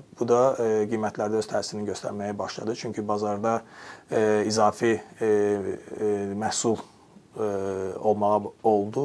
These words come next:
və, e, bazar iştirakçıları arasında, e, fikir narazılığı yarandı. E, demək istəyirəm ki, bazar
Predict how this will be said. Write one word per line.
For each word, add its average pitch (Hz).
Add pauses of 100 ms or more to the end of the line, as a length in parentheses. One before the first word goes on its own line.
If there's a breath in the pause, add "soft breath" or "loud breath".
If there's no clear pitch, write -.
(100)
və, 123 (220)
e, 110
bazar 117
iştirakçıları 104
arasında, 107 (440 loud breath)
e, 107 (440)
fikir -
narazılığı 98
yarandı. 98 (180)
E, 117 (240)
demək 143
istəyirəm 143
ki, 143
bazar 135